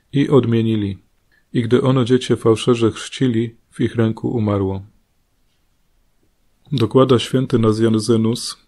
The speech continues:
iż i nad onym Modestem starostą takiż cud uczynił święty Bazyliusz,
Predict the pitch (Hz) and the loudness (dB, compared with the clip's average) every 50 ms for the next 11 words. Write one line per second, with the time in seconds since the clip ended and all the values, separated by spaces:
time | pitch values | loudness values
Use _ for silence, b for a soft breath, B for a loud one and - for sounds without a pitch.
0 | _ _ _ _ _ _ _ - 139 110 - 165 139 123 127 139 139 - 160 131 | _ _ _ _ _ _ _ -8 -8 -6 -2 0 0 2 2 0 -2 -2 -2 0
1 | 123 123 120 120 113 - - 139 120 117 110 113 127 131 - - - 123 107 107 | 0 2 0 0 -2 -4 -2 0 0 2 2 2 2 0 0 -2 -4 -4 -4 -4
2 | - - - 120 113 120 120 - - - 110 107 104 - 123 117 - 120 113 - | -4 -2 -2 0 0 0 0 -2 -4 -6 -6 -4 0 -2 -2 -2 -2 -6 -6 -6
3 | - - 120 117 - - 123 - - 123 117 117 113 107 - - - 117 113 107 | -6 -2 -2 -2 -2 -2 -8 -6 -2 -2 0 0 0 -2 -4 -4 -4 -4 -4 -2
4 | - 107 104 113 104 101 110 107 101 101 104 113 123 - - - _ | -4 -4 -2 -2 -4 -2 -2 -2 -2 0 -2 -4 -4 -6 -10 -14 _